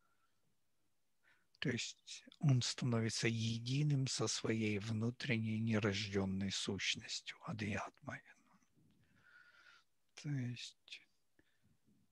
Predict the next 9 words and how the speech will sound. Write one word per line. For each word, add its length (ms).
можно 400
сказать, 500
что 260
прана 500
является 760
его, 640
э, 80
внутренней 760
сущности 1000